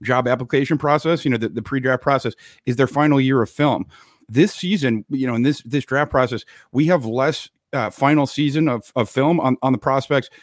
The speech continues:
than ever before, and it is not particularly close. You know, like, in, in past ones where, where you'd be talking about a first round guy that, you know, played eight games, y-, th-, that, that's like, "Oh, that's, that's not a lot," you know, it's,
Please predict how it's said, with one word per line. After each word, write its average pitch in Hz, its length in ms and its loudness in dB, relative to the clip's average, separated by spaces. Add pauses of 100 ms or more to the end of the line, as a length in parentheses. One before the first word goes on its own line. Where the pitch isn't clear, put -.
(100)
than 120 160 0
ever 185 180 4
before, 135 540 0
and 127 160 2
it 120 100 -2
is 104 140 -4
not 147 240 0
particularly 135 600 -2
close. 110 440 -2 (360)
You 131 60 -2
know, 139 100 4
like, 131 200 4
in, 139 200 2
in 123 140 2
past 143 320 -2
ones 135 220 2
where, 123 180 2
where 127 180 0
you'd 117 120 -2
be 120 40 -2
talking 135 300 0
about 127 120 4
a 107 40 -2
first 131 300 -2
round 127 320 0 (120)
guy 135 280 2
that, 120 160 -2
you 127 80 2
know, 107 100 -2
played 113 380 -2 (400)
eight 123 240 -2
games, 120 480 0 (320)
y-, 135 120 0
th-, 123 200 -6
that, 131 260 2
that's 143 320 2
like, 131 200 4
"Oh, 165 180 4
that's, 123 260 0
that's 143 300 -2
not 139 100 2
a 120 60 0
lot," 113 360 0
you 113 120 -2
know, 113 120 -2
it's, 110 160 -8